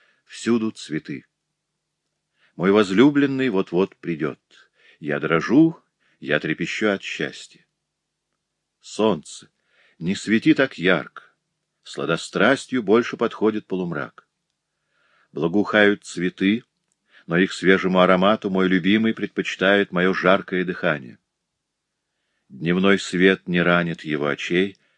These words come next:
ибо он смежит веки под моими поцелуями. Приди же,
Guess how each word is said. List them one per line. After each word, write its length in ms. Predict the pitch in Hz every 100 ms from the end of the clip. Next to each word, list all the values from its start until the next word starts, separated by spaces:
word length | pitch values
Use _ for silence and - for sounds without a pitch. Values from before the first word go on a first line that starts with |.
| _ _ _ _
ибо 220 | 85 78
он 500 | 92 92 104 107 110 -
смежит 600 | - 87 95 104 104 104
веки 440 | 92 107 107 110
под 240 | 101 107 90
моими 380 | 90 92 90
поцелуями. 800 | 87 87 - 85 78 73 67 60 _ _ _ _ _ _ _ _ _ -
Приди 500 | 85 87 78 110 139
же, 180 | 127